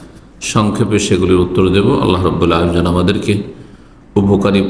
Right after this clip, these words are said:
জ্ঞান দান করেন এবং সঠিক কথা বলার এবং সঠিক কথা মেনে চলার তৌফিক দান করেন।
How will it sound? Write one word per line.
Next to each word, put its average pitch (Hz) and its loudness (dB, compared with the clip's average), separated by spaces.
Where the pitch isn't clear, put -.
জ্ঞান 101 2
দান 107 0
করেন 107 0
এবং 90 0
সঠিক 101 0
কথা 90 -2
বলার 85 0
এবং 82 -2
সঠিক - -2
কথা 90 -2
মেনে 92 2
চলার 87 -2
তৌফিক 92 0
দান 73 -4
করেন। 71 -8